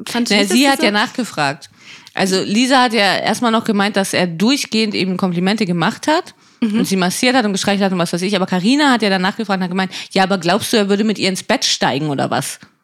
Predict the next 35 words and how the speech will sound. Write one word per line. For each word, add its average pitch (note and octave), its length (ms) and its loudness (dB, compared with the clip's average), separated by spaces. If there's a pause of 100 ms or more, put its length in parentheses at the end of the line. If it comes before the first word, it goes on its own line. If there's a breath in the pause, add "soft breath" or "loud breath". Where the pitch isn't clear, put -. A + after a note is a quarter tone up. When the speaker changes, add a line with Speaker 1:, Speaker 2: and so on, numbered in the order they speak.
(180)
Speaker 1:
Ja, A#3 140 2
ja. G#3+ 200 2
Speaker 2:
Und G#3+ 80 2
Lisa A#3+ 340 4
meint A3+ 240 0
dann G3+ 100 0
erst, G3 260 0
„Ich G3 160 -4
weiß G#3 320 2
es A3+ 160 -6
nicht.“ C3+ 400 -4 (880)
Aber E3+ 200 0
sie G3+ 120 0
sagt G#3 240 0
im F#3+ 120 -4
Interview, C4 600 4
<laughs> - 0 -
meint A#3+ 320 2
sie, G#3+ 400 -6
dass A3 200 0
er G3+ 120 2
nicht A3+ 180 2
Nein A#3 260 4
sagen F3 320 0
würde. D3+ 380 0 (480 loud breath)
Und G3 220 0
dann G3+ 140 2
sagt G#3 220 0
sie G#3+ 120 0
eigentlich F#3+ 280 0
nur A#3 180 2
zu B3 160 -2
Ki-, A3 340 -2
zu - 160 -4
Carina, A3+ 600 0